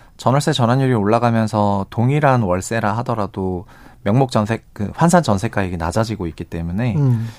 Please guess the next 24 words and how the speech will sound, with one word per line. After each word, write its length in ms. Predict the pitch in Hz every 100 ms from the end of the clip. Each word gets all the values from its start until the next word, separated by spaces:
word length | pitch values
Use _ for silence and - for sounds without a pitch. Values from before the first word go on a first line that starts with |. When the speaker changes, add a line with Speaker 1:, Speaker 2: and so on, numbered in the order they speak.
| -
Speaker 1:
그 80 | -
여기에 440 | 101 113 143 143 123
덧붙여서 720 | - - 143 - 110 123 156
최근 240 | - 131
전세 380 | 123 95 98 123
사기라든가 600 | 113 151 160 147 123 113
이런 180 | 98 98
전세 300 | - 98 107
기피 360 | - 120 - 170
요인들도 540 | 147 123 104 95 90
많고 580 | 82 85 82 - 87 95 156
Speaker 2:
예. 180 | 127 98 90 -
Speaker 1:
그리고 220 | 107 110
종전에는 680 | - 117 139 156 147 139 127
전세금의, 1000 | 107 98 139 135 123 120 117 120 151 165 - - - - - - -
어, 140 | 95 95
상당 420 | 156 175 185 175
부분을 720 | 160 135 127 117 113 110 104
저리로 580 | - 90 113 165 160 127
빌릴 260 | - 107 123
수 120 | 101
있다는 360 | - 117 113
점에서 460 | 104 92 90 127 135
전세가 720 | 123 104 101 117 104 104 98